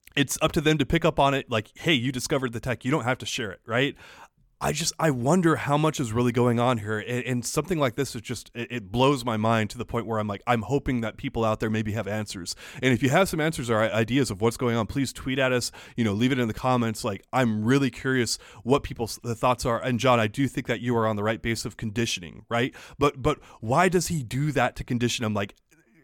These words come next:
that's not effective. It's not efficient. Like, how is that efficient and effective to freaking dash at him from three-fourths away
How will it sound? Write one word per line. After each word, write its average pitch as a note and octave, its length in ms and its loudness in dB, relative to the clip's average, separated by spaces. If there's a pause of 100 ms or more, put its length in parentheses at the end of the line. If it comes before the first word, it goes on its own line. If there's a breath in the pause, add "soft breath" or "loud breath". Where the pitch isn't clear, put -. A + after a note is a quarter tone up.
(180)
that's G#3 260 -2
not F#4+ 160 4
effective. F4 440 4
It's D#4+ 160 0
not C#4+ 140 6
efficient. C4+ 280 0
Like, A#3 160 4
how A#3+ 200 6
is C#4+ 140 4
that B3+ 120 6
efficient B3 460 2
and G#3+ 100 6
effective G#3 400 4
to A#3 120 -2
freaking A3+ 480 -2
dash G#3+ 320 6
at G#3+ 100 4
him F#3 80 4
from F3+ 140 2
three-fourths G#3 480 2
away F3+ 300 2